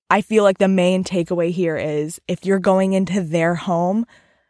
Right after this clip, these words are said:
be aware of your surroundings, be respectful, don't taunt them, don't go up to them, and try to make loud noises so that they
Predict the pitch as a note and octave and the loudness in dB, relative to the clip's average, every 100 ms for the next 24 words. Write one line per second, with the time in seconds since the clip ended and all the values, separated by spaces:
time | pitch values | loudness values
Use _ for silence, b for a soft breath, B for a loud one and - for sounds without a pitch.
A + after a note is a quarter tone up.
0 | b _ F#3+ G#3+ B3+ B3+ C#4+ D#4 D4 D4+ | b _ 2 4 4 4 4 4 2 0
1 | - C4+ F3+ E3+ E3+ F3 F3+ - F3 F#3 | -2 -2 -2 -2 -4 -4 -6 -6 -4 -2
2 | A#3+ - - C4 A#3+ - A3+ A3 G3+ G3 | -2 -4 -2 0 -2 -4 -6 -4 -2 0
3 | G3 A3 _ _ - G#3+ G3+ G3 F#3+ F#3+ | 0 -2 _ _ -6 0 0 2 0 0
4 | F#3+ F#3+ F3+ - G3 - F#3 - - F3+ | 0 0 0 0 -2 0 0 0 -6 -4
5 | E3 E3 F3 B B B B B - F#3+ | -2 -2 -6 B B B B B -4 -2
6 | F3 E3 - - A#3 A#3+ G#3+ G3 F#3+ F#3+ | 0 -2 -4 2 4 6 4 4 2 4
7 | F#3 F3+ F3 E3 - F3 E3 E3 - D#3 | 2 2 0 -2 0 0 0 -4 -4 -4
8 | D#3 D#3 | -2 -6